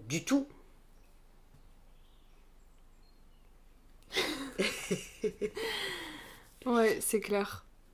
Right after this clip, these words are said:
Speaker 2: Bon, merci beaucoup, Madame
Speaker 1: Bah, de
Speaker 2: Dalloz,
Speaker 1: rien,
Speaker 2: d'avoir
Speaker 1: de rien
Speaker 2: pris
Speaker 1: du
Speaker 2: le,
Speaker 1: tout.
Speaker 2: le temps de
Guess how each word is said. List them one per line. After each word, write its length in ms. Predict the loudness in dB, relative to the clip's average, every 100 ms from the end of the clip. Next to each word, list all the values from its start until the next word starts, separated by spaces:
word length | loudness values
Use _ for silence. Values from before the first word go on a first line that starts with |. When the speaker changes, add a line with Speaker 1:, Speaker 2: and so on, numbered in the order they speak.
| -20 -2
Speaker 2:
Bon, 160 | -2 -2 -6 -20 -20 -10 2
merci 360 | 2 2 2
beaucoup, 220 | 2 4 4
Madame 340 | 6 8 12
Speaker 1:
Bah, 160 | 12 12
de 60 |
Speaker 2:
Dalloz, 180 | 12 8
Speaker 1:
rien, 320 | 6 6 8
Speaker 2:
d'avoir 260 | 10 10 10
Speaker 1:
de 80 | 8
rien 180 | 8
Speaker 2:
pris 80 | 10
Speaker 1:
du 60 | 10
Speaker 2:
le, 100 | 10
Speaker 1:
tout. 340 | 12 12 10 8
Speaker 2:
le 120 | 4
temps 240 | 2 -2
de 160 | 4